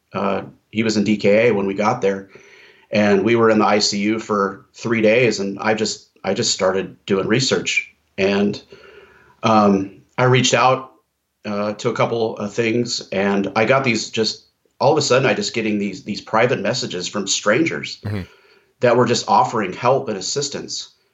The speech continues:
Speaker 1: And, you know, one of them had led me to you, and, and hopefully I would have found,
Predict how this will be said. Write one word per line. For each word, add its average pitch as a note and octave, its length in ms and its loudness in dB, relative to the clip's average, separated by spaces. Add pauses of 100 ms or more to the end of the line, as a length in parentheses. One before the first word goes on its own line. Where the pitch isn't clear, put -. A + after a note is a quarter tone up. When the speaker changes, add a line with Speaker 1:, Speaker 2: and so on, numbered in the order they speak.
(260)
Speaker 1:
And, G2+ 480 -2
you A2 100 -4
know, G2+ 100 2
one A2 160 4
of A#2+ 60 2
them G#2+ 140 2
had G2+ 180 -2
led G#2+ 160 2
me G#2 140 0
to F#2 120 -10
you, G#2+ 240 0
and, F#2 220 -4
and G2+ 140 0
hopefully C3+ 260 2
I A2 60 4
would G#2 160 0
have - 80 -8
found, G2+ 360 -2